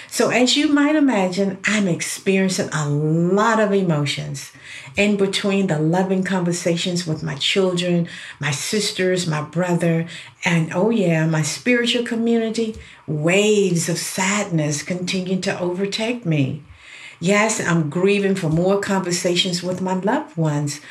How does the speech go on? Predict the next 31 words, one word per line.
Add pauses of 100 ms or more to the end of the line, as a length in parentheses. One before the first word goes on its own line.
(200)
who
are
also
dealing
with
their
own
pain
and
upset. (520)
I'm
grieving
the
loss
of
a
deeper
connection
with
those
who
are (300)
left
behind (280)
to
grieve
in
their (100)
own
particular
way.